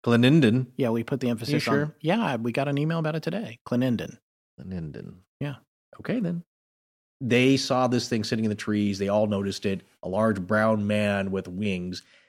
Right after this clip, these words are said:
Speaker 1: And it swooped over the car. Not real low, so they all had to hit the ground. It's like some
Speaker 2: Wait,
Speaker 1: what
Speaker 2: are you talking about the Gravediggers again?
Speaker 1: Yeah, that was
Speaker 2: I
Speaker 1: the
Speaker 2: thought they
Speaker 1: grave
Speaker 2: were standing in a hole.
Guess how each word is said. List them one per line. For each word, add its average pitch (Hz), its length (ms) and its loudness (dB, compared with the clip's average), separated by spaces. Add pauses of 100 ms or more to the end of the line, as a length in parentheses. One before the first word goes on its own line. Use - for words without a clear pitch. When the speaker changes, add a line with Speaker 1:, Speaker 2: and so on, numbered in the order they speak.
(240)
Speaker 1:
And 117 280 2
it 113 80 -4
swooped 131 340 6
over 117 160 4
the 104 100 0
car. 95 460 2 (240)
Not 160 240 4
real 135 240 8
low, 101 200 4
so 113 100 0
they 110 100 4
all 110 140 6
had 107 160 2
to 98 180 -4
hit 123 180 -2
the 104 60 -6
ground. 95 540 2 (420)
It's 160 240 6
like 180 400 0
some 175 320 4
Speaker 2:
Wait, 156 120 4
Speaker 1:
what 131 60 4
Speaker 2:
are 131 40 0
you 135 80 0
talking 143 180 -2
about 135 140 0
the 120 60 -6
Gravediggers 139 480 -4
again? 156 300 -6
Speaker 1:
Yeah, 196 260 8
that 160 120 8
was 185 80 6
Speaker 2:
I - 20 4
Speaker 1:
the 196 60 6
Speaker 2:
thought 185 60 8
they - 80 -
Speaker 1:
grave 151 60 8
Speaker 2:
were 151 80 4
standing 139 340 2
in 113 80 2
a 107 60 -2
hole. 104 380 -4